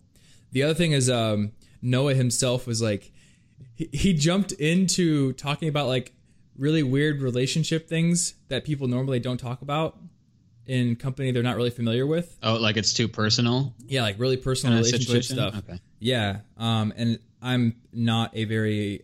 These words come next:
Speaker 1: uh, easily embarrassed person, so I just, like, I'll talk about whatever. I didn't care. But I also found that that was actually a very good way to have a pretty deep conversation right away, because, like, the moment everyone at the table realized, like, "Oh, wow, nobody else here is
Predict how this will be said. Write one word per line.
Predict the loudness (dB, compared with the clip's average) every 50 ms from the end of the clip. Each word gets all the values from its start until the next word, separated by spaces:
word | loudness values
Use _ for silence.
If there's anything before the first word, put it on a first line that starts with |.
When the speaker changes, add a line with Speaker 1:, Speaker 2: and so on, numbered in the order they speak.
| _
Speaker 1:
uh, | -10 -10 -4 -2
easily | -2 -2 -2 -2 -2 -2
embarrassed | -2 -2 -2 -2 -2 -4 -4
person, | -6 -6 -6 -6 -6
so | -8 -8 -6
I | -6 -6
just, | -6 -6 -8
like, | -10 -10 -10 _ _ _ _ _ _ _ _
I'll | -14 -10
talk | -6 -4 -6 -6
about | -6 -10 -8 -6
whatever. | -2 -2 -2 0 -2 -4 -8 -8 -10 -8
I | -4
didn't | -4 -4 -4 -4 -6
care. | -4 -2 -2 -2 -4 _ _ _ _ _ _ _ -6
But | -2 0 0
I | 2
also | 2 2 0 0
found | -2 0 0 0
that | 0 -2 -2 -4
that | -4 -2 -2
was | 0 -2 -2 -2
actually | -4 -8 -10 -12 -10 -6 -4 -2 -2
a | -2
very | -2 -2 0 0 2 2 2 2 0 -4 -4
good | -2 -2 -2 -2 -2
way | -2 0 0
to | 0 -2
have | -4 -2 -4 -4 -4
a | -4
pretty | -6 -4 -4 -4 -4
deep | -2 -2 -4 -4 -4
conversation | -4 -8 -6 -6 -6 -4 -4 -4 -4 -4 -6 -6
right | -4 -4 -4
away, | -4 -4 -4 -4 -4 -4 -4 -4 -6 _ _ _ _ -8
because, | -8 -2 -2 0 0
like, | 0 -2 -2
the | -2 -2
moment | 0 0 2 2 2 2 0 -2
everyone | -4 -6 -4 -4 -4 -4
at | -6
the | -8 -6
table | -6 -6 -4 -4
realized, | -4 -4 -2 -2 0 0 0 -2 -2 -6
like, | -8 -10 -10 -8
"Oh, | -4 -2 0 2
wow, | 2 2 2 2 0 0 0 -2 -6 _ _ _ _ _ -6
nobody | -2 -2 0 2 2 2 2
else | 0 0 -2
here | -2 -2 0 2 2 2 2 0 -2 -4 -4
is | -4 -4 -4 -2 -4 -8 -10